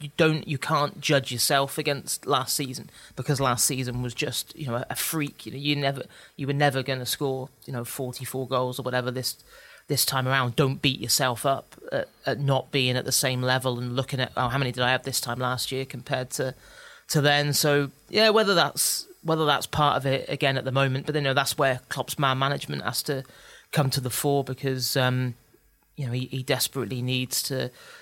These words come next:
to get more out of Salah over the, you know, these last, what, what is it, you know, two months of the season.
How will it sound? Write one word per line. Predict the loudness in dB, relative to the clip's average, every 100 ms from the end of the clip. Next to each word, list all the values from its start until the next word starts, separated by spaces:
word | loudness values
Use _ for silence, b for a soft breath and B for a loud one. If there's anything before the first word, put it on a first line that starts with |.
| B 0
to | 2
get | 4
more | 4 4 4
out | 2
of | 2
Salah | 4 4 4
over | 4 4
the, | 2 2
you | 0 0
know, | 2
these | 2 0
last, | 2 2 0 -4 _ _ -10
what, | -6
what | -4 -4
is | -4
it, | -4
you |
know, | -2 -4 -6 _ _ _ -4
two | 0 2
months | 0 -2
of |
the | -4
season. | -2 -2 -4 -8